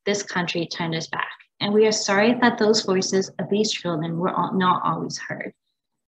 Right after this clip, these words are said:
Their cries for help was not always heeded, and we are sorry that it's taken so long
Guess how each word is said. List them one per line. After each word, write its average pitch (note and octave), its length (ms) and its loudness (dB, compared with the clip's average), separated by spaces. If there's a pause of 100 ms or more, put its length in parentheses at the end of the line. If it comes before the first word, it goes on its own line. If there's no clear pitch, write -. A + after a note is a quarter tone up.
(140)
Their G#3 160 2
cries G#3 300 2
for C4 60 4
help G3 360 2
was F3+ 220 -4
not E3 200 -4
always F3 300 -4
heeded, F3+ 480 -4
and F#3+ 140 -2
we F#3+ 100 4
are G3+ 60 4
sorry G3+ 380 2
that A3+ 180 2
it's G#3 120 -4
taken F3 360 -8
so G3+ 200 -2
long F3+ 380 2